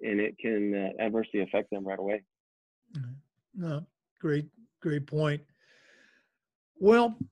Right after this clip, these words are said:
Speaker 2: Tom, our final segment, we call the Athletic Director's Toolbox. Uh, as we said, you're a veteran A D, an award-winning A D, and now you're being tasked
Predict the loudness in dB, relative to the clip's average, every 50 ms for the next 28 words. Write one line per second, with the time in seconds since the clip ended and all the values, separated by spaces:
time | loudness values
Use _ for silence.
0 | _ -20 -14 _ 2 4 6 6 4 4 2 0 0 2 2 2 4 4 4 2
1 | 4 6 6 6 8 6 4 2 2 0 -2 -6 _ _ _ -20 -14 _ -4 -2
2 | -2 0 2 2 2 4 4 4 4 4 4 4 4 4 4 4 4 6 6 6
3 | 6 4 2 0 0 0 0 0 2 6 6 8 8 6 4 4 2 0 -6 _
4 | -12 -12 -12 -12 -14 -12 -8 -6 -4 -4 -2 -2 -2 -4 -4 -2 0 0 2 2
5 | 2 0 0 2 2 2 2 2 2 2 2 2 4 6 6 4 4 4 2 2
6 | 4 4 4 4 4 6 6 8 8 8 8 8 8 6 4 0 2 4 6 8
7 | 8 8 6 6 4 4 4 4 4 2 2 2 0 0 2 2 2 4 4 6
8 | 6 6 6 4 0 -4 -14 -20 -20 _ _ _ _ _ _ _ _ -6 -4 0
9 | 4 4 6 6 6 6 6 4 4 4 2 2 0 -2 -2 0 2 2 2 2
10 | 0 -2 -8 -16 -20 -20